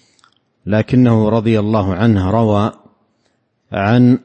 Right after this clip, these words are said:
النبي صلى الله عليه وسلم أحاديث تزيد على المائة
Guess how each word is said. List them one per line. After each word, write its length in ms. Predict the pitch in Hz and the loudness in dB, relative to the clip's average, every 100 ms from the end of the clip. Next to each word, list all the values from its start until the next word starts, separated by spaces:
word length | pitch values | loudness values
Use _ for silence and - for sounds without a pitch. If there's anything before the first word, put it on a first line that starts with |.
| 127 | -2
النبي 500 | 110 107 101 117 104 | 0 0 2 0 0
صلى 280 | - 101 | -4 -4
الله 360 | 101 104 110 95 | -4 -2 -4 -4
عليه 260 | 101 104 104 | -2 0 0
وسلم 580 | 98 - 120 123 117 | -2 -4 -4 -2 -2
أحاديث 580 | 104 95 107 95 107 123 - | -2 -4 -4 -2 0 0 -2
تزيد 420 | 117 101 131 101 | -6 -2 -2 -2
على 180 | 95 101 | -4 -2
المائة 500 | 98 95 90 87 - | -2 -4 -6 -10 -14